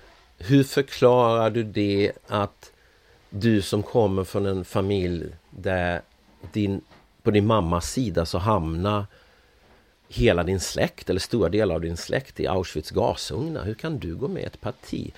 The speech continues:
där flera av grundarna har nära kopplingar, direkt eller indirekt, till nazistiska rörelser? Till ett parti som bara några år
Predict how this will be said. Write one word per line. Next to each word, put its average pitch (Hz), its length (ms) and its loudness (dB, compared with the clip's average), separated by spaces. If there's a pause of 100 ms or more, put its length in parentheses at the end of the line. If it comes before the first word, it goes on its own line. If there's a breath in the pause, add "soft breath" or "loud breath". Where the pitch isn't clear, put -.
(120)
där - 100 -6
flera 135 300 -2
av 78 160 -4
grundarna 135 760 -2 (800 soft breath)
har 95 380 4 (260)
nära 95 500 0
kopplingar, 80 800 -6 (320 soft breath)
direkt 110 480 -2
eller 92 140 0
indirekt, 85 440 -2
till - 120 -8
nazistiska - 640 -8
rörelser? - 460 -8
Till - 120 -6
ett - 140 -12
parti - 540 -4
som 120 160 -6
bara 180 120 -2
några 98 180 0
år 95 280 0